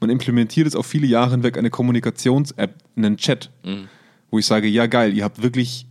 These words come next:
Speaker 1: innovativ nicht aufgepasst. Also ihr seid einen Schritt zurückgegangen, ihr habt euch das angeguckt und habt die dümmste aller Lösungen rausgezogen. Herzlichen Glückwunsch dazu. Wenn ich mit einem Arzt im Gespräch bin, ne, in dieser
Speaker 2: Ja.
Speaker 1: Klinik, und ich hab nur zehn Minuten von dem, klingelt
Speaker 2: Ja.
Speaker 1: bei dem siebzehn Mal das Telefon.
Speaker 2: Ja.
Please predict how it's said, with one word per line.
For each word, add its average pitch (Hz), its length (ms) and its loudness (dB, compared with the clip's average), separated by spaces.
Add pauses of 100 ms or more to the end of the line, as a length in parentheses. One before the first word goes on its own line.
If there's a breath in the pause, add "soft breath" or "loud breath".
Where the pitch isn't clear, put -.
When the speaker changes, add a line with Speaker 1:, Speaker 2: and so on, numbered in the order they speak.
Speaker 1:
innovativ 123 500 0
nicht 113 140 -4
aufgepasst. 104 560 -8 (480 loud breath)
Also 123 180 0
ihr 135 80 4
seid 151 120 4
einen 143 100 -2
Schritt 175 160 0
zurückgegangen, 214 580 0
ihr 147 160 -2
habt 165 100 2
euch 160 60 0
das - 140 -4
angeguckt 165 480 0
und 135 60 0
habt 127 100 -2
die 143 80 0
dümmste 180 560 0
aller 165 100 4
Lösungen 165 380 2
rausgezogen. 123 480 -2
Herzlichen 139 420 0
Glückwunsch 131 400 -2
dazu. 113 380 -2 (580 loud breath)
Wenn 151 140 4
ich 170 100 0
mit 175 140 2
einem 165 180 2
Arzt - 360 0
im 190 120 0
Gespräch 165 460 0
bin, 98 140 0
ne, 143 260 0
in 110 80 -2
dieser 120 140 2
Speaker 2:
Ja. 110 40 0
Speaker 1:
Klinik, 98 300 -2
und 113 60 0
ich 123 80 0
hab 165 100 0
nur 175 140 2
zehn 233 200 2
Minuten 175 280 2
von 107 140 -4
dem, 101 200 -6
klingelt 170 260 2
Speaker 2:
Ja. - 40 -10
Speaker 1:
bei 156 60 0
dem 135 180 0
siebzehn 147 280 -2
Mal 120 140 0
das 117 80 -6
Telefon. - 480 -8 (140)
Speaker 2:
Ja. 113 180 -8